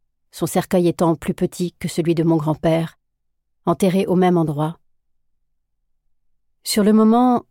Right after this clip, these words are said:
ça m'a paru naturel de te laisser reposer avec eux. J'y ai trouvé une forme de consolation. Ton frère, mon oncle Dominique,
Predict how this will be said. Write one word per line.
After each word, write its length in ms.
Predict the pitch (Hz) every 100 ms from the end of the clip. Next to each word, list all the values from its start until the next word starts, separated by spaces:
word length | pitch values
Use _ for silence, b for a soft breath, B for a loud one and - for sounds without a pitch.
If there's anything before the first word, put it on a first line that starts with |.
| _ -
ça 200 | - 202
m'a 120 | 190
paru 240 | 196 196
naturel 520 | 190 185 190 185 185
de 100 | 160
te 100 | 151
laisser 280 | 160 160 -
reposer 340 | 156 139 151 151
avec 300 | 139 - 135
eux. 100 | 135 _ _ _ _ _ _ _ _ _ _ _ _
J'y 200 | 175 175
ai 80 | 196
trouvé 300 | - 202 202
une 120 | 190
forme 280 | - 196 190
de 120 | 170
consolation. 680 | 160 165 180 160 - - 143 - _ _ _ _ _ _ _ _ _ _ _ _ _ _ _ _
Ton 120 | 147
frère, 560 | 143 - 196 247 226 - _ _ _ _ _ -
mon 180 | 170 180
oncle 240 | 180 180
Dominique, 580 | 160 160 165 233 -